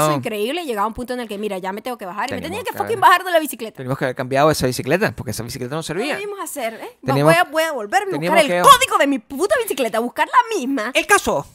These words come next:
Speaker 1: es que nosotros teníamos que ir a un punto que se llama Battery Spencer, que ese punto está, cuando, si ustedes ven la película con Vince Vaughn, ¿recuerdan la semana pasada que le estamos hablando de Vince Vaughn?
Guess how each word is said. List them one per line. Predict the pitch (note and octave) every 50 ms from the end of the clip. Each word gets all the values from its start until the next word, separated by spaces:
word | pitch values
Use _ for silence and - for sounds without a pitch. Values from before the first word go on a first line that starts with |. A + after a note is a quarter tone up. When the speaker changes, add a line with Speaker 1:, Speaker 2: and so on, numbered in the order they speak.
| - - - - - - - -
Speaker 1:
es | - F#3
que | A#3 B3
nosotros | A3+ G#3 G#3+ A3 A3+ G3+
teníamos | G3+ F#3+ G3 G3+ G3 -
que | - E3
ir | E3+ F3
a |
un | F3+ F3
punto | - F#3+ F3+ C#3 A2 A2
que | A2+
se | - - A#2+
llama | B2 C3 B2+
Battery | C3 D3 D#3+ - - E3+ D3
Spencer, | A#2+ - - D3+ B2 G#2+ G2 - D2 C#2+ -
que | -
ese | C3 B2 - F3
punto | - F#3+ F3 B2+ G#2 - G2
está, | G2+ - - C3 A#2
cuando, | - C3 A#2+ A#2+ -
si | - C3
ustedes | - - - G#3
ven | G3+ G3
la | G3
película | F#3 D#3 D#3 - E3+ E3 -
con | - A#2+ C3
Vince | C#3+ D#3 D#3 D3+ B2+
Vaughn, | C3 A#2+ G#2+ G#2 G2+
¿recuerdan | A2+ A2 - D3 D#3 F3+
la | F#3 E3
semana | - C3+ C#3 D#3
pasada | C#3+ C3+ - C#3 C#3+
que | C3+
le |
estamos | A#2+ - B2+ C#3 C3+
hablando | A#2 A2+ A#2+ B2
de | A#2+
Vince | G#2+ A2+ A#2 A2+ A#2+
Vaughn? | B2 B2+ C3